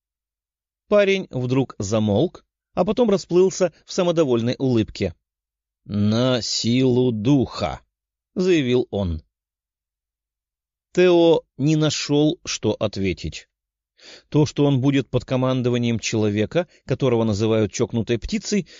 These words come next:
было той ещё подставой. Нормальных так не назовут. По безумному Владу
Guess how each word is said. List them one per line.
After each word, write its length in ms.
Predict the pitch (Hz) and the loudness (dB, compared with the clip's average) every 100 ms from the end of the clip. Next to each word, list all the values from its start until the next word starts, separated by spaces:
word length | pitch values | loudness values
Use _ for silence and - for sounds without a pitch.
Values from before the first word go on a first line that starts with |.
| - - | -18 -4
было 420 | 208 254 240 220 _ - | 2 4 4 2 _ 2
той 200 | 175 165 | 4 4
ещё 480 | 143 180 - 117 | -2 -6 -2 -2
подставой. 760 | 98 120 - - 107 90 87 85 _ _ _ _ _ _ _ _ - 110 | 0 -2 -4 -4 -2 -2 -4 -10 _ _ _ _ _ _ _ _ -8 -2
Нормальных 720 | 127 139 147 170 170 156 - | -2 0 0 2 2 0 -2
так 260 | 151 139 | -4 -4
не 140 | 131 135 | -4 -2
назовут. 720 | 131 123 117 120 131 131 - _ _ _ _ _ _ - _ | 0 0 0 0 -2 -6 -10 _ _ _ _ _ _ -20 _
По 100 | - | 0
безумному 580 | 147 143 160 156 151 156 | 2 4 2 2 2 2
Владу 460 | 143 143 117 104 | 2 2 0 -2